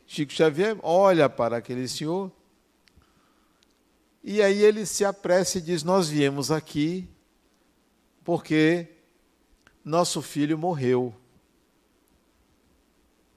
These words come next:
Aí Chico Xavier diz, "Não,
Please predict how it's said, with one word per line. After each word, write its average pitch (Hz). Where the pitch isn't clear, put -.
Aí 131
Chico -
Xavier 117
diz, 117
"Não, 107